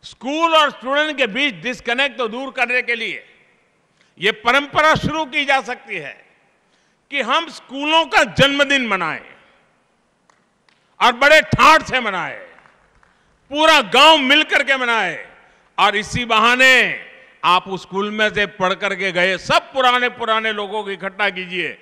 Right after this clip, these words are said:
पुराने सब टीचर्स को इकट्ठा कीजिए, आप देखिए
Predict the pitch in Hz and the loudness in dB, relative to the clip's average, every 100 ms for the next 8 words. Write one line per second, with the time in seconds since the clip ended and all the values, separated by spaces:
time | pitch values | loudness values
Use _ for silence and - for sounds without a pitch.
0 | _ _ - 214 220 226 208 208 214 214 | _ _ -8 -2 0 0 -2 -4 -6 -8
1 | 233 220 220 190 185 180 214 202 220 285 | -8 -8 -10 -10 -10 -6 -6 -4 -2 2
2 | 302 269 - - - _ - 139 135 113 | 2 2 -8 -20 -20 _ -12 -10 -10 -8
3 | 165 180 - 247 | -8 -6 0 2